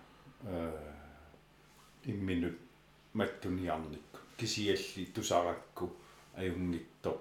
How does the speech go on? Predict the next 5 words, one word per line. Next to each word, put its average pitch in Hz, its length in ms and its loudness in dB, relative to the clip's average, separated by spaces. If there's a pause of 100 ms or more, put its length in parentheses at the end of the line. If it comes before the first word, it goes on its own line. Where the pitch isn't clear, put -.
(160)
таам 85 360 2
аюссутеқарлуни, - 1160 -4 (200)
тассам - 340 -6
аюнгитсоо 87 760 0
ажорлуни, 76 600 -4